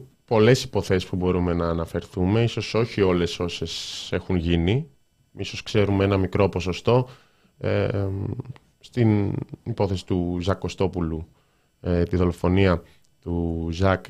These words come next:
είχαμε μια τέτοια περίπτωση, όπου στην αρχή η διαρροή έλεγε για το ληστή με το μαχαίρι. Μόνον ότι δεν εμπλέκεται η αστυνομία σε αυτό, στην δολοφονία του Αντώνη Καριώτη είχαμε το ότι έπεσε από το πλοίο και έπρεπε να βγει το βίντεο για να δούμε πώς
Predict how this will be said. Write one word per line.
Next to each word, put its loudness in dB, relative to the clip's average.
είχαμε 2
μια 4
τέτοια 0
περίπτωση, 0
όπου 0
στην 0
αρχή 2
η 4
διαρροή 4
έλεγε 4
για 4
το 0
ληστή -2
με 2
το -6
μαχαίρι. 0
Μόνον 6
ότι 4
δεν 6
εμπλέκεται 4
η 6
αστυνομία 2
σε -4
αυτό, 0
στην 0
δολοφονία 2
του -2
Αντώνη 2
Καριώτη 0
είχαμε 0
το 0
ότι 0
έπεσε 0
από -2
το -6
πλοίο 2
και 0
έπρεπε 4
να 4
βγει 2
το 2
βίντεο 4
για 2
να 2
δούμε 2
πώς 2